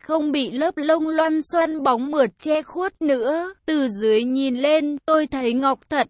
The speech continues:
đẹp như một thiên thần vậy. Ngọc cười, Nhi liếm chỗ đó của Ngọc giống như ban nãy Ngọc liếm cho Nhi đó. Tôi rụt rè thò lưỡi, chạm nhẹ vào lớp thịt hồng hồng giữa hai khe, một cảm giác lạ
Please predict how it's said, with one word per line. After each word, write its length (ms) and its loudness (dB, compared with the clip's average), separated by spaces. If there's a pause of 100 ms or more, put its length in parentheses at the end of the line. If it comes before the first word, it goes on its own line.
đẹp 360 0
như 360 -4
một 320 2
thiên 240 -4
thần 320 -2
vậy. 300 -2 (380)
Ngọc 280 -2 (160)
cười, 520 0
Nhi 360 0
liếm 340 2
chỗ 300 0
đó 360 4
của 180 2
Ngọc 320 -2
giống 400 -2
như 240 -2
ban 400 -2
nãy 220 -2
Ngọc 380 0
liếm 360 0
cho 180 0
Nhi 280 0
đó. 680 -2
Tôi 260 0
rụt 300 -4
rè 320 0
thò 300 0
lưỡi, 320 -2 (280)
chạm 340 -2
nhẹ 260 2
vào 320 2
lớp 320 2 (120)
thịt 240 -4
hồng 260 -2
hồng 440 0
giữa 260 -4
hai 300 -2
khe, 440 -2
một 300 2 (160)
cảm 240 0
giác 340 -2
lạ 240 -2